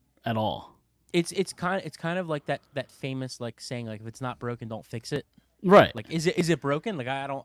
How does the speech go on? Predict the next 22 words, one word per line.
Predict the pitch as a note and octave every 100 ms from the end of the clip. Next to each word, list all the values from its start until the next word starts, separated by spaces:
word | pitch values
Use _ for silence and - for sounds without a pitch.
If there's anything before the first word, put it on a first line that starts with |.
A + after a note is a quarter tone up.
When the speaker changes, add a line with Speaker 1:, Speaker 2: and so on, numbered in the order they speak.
| -
Speaker 2:
I | D3+
don't | F#3 -
think | A#2
it | G#2
is, | A2+ - _
but | G#2+ - - -
don't | F3+ D3
Speaker 1:
Right, |
Speaker 2:
fumble | C#3 G3
Speaker 1:
and | -
Speaker 2:
the |
football. | B3+ A#2 A2+
You're | E3 A3
the | G3
best | A#3
Speaker 1:
right, | G#3+
and | F#3
Speaker 2:
receiver | G3+ A3+
in |
the | G3
Speaker 1:
I |
Speaker 2:
league. | D3+